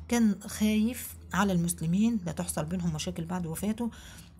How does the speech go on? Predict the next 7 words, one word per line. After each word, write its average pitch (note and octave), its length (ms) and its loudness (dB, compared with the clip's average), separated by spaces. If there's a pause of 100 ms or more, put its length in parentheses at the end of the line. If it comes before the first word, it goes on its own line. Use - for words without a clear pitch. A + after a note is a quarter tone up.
وعايز G#3+ 880 4
يشوف F3+ 400 -2
برضو F#3 280 -4
حد F3+ 260 -4
كويس G#3+ 460 -2
يتولى G3+ 640 0
خلافة F#3 380 -4